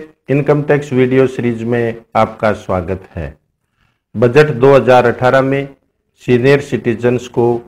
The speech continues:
रिलीफ दी गई है। आइए उनके बारे में जानते हैं। इनकम टैक्स में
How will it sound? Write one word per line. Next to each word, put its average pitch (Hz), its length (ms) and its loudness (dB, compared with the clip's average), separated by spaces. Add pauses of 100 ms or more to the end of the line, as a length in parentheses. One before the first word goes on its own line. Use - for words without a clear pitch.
(260)
रिलीफ 120 400 0
दी 95 200 -6
गई 110 200 -2
है। 117 260 -6 (480)
आइए 127 380 6 (240)
उनके 117 340 0
बारे 101 280 2
में 104 260 -4
जानते 82 520 -8
हैं। - 120 -14 (1120)
इनकम 143 380 2
टैक्स 147 260 0
में 156 360 0